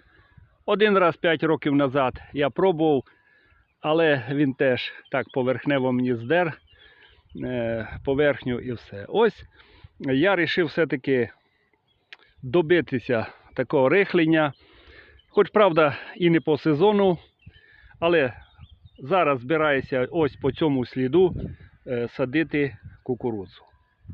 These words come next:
Не знаю, по сліду колеса ще, м, мабуть,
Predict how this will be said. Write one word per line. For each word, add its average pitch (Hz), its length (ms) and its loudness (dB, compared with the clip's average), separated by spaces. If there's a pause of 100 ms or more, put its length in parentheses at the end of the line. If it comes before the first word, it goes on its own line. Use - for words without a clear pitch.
(600)
Не 175 140 0
знаю, 156 800 0
по 175 120 2
сліду 175 500 4 (840)
колеса 156 440 2
ще, 190 240 2
м, 151 60 -2 (760)
мабуть, 165 360 2